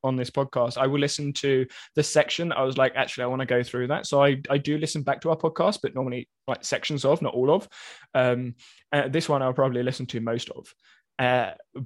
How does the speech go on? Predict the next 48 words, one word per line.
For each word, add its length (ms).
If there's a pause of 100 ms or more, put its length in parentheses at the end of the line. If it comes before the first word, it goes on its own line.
but 360 (320)
when 280
I'm 240
doing 200
my 120
audio 280
journals, 540
I 60
do 100
my 140
audio 260
journal, 300
which 180
is, 80
like, 140
a 60
couple 200
hours 220
later, 260
but 140
then 100
I 140 (100)
also 580 (200)
reflect 420
on 100
all 140
of 80
those 160
blogs 320
when 100
I 60
go 140
through 180
the 100
notes, 320 (220)
my 160
weekly 260
review, 300
which 160
is 100
my 80
podcast, 460
and 180
I 60
also 220
reflect 420
on 80
them 160